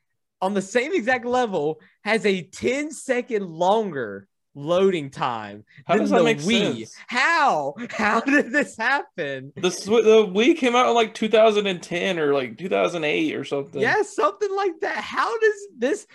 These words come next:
Speaker 1: happen? <laughs> So, uh, I, I didn't even, I didn't know that part. I just knew about some of the glitches. So I just read that part. I had no idea about that.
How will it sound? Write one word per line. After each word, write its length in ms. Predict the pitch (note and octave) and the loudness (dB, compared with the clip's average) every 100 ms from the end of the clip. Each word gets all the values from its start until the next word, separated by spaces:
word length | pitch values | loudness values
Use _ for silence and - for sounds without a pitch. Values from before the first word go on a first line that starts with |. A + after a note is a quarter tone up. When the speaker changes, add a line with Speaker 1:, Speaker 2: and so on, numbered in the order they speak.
| - _ | -20 _
Speaker 1:
happen? 1040 | - G#4 A#4+ D#4+ E3+ D#3 G3 F#3+ F#3 A3+ - | -4 0 0 -2 -2 0 2 2 2 -2 -6
<laughs> 0 | |
So, 500 | - A3 - G#3 G3+ A#3+ B3+ A#3+ A3+ - _ | -12 -12 -4 -4 -4 -10 -12 -12 -16 -20 _
uh, 520 | E3+ D#3 C#3+ C3+ C3 B2+ | -4 -2 0 0 -2 -4
I, 320 | F#3 A#3 F3 - | -4 -4 -6 -4
I 120 | G3 | -2
didn't 220 | F4 G#3 | 0 0
even, 340 | G3 F3 D#3+ D3+ D#3 | -2 -4 -8 -8 -4
I 100 | A3 | -2
didn't 240 | B3 E3+ | -2 -2
know 200 | D#3 C#3 | 0 0
that 280 | D3 E3+ - | 0 -2 -4
part. 220 | A#2+ A2 | -8 -4
I 100 | F3 | -4
just 240 | A3+ D4+ F#3 | -6 -8 -4
knew 140 | F3 | -4
about 240 | D3+ B2+ | -2 -4
some 200 | - F3 D3 | -6 -8 -8
of 40 | |
the 60 | B2 | -10
glitches. 540 | C3 F#3 G3 A2+ G#2+ _ _ | -6 -6 -6 -14 -20 _ _
So 180 | D3 | -6
I 120 | C3+ D#3 | -4 -6
just 420 | B2 D#3 G#3 C#3+ | -6 -4 -4 -4
read 240 | E3 D#3 | -4 -2
that 240 | C3+ D#3+ - | -2 -4 -4
part. 160 | A#2 G#2+ | -10 -6
I 120 | D#3 | -6
had 200 | B2 A2 | -6 -8
no 340 | A#2 B2+ B2+ | -10 -4 -2
idea 360 | B2 B2 B2+ A#2+ | -4 -4 -6 -6
about 300 | A2+ G#2 - | -6 -12 -10
that. 320 | G#2+ G2+ F#2 | -10 -10 -14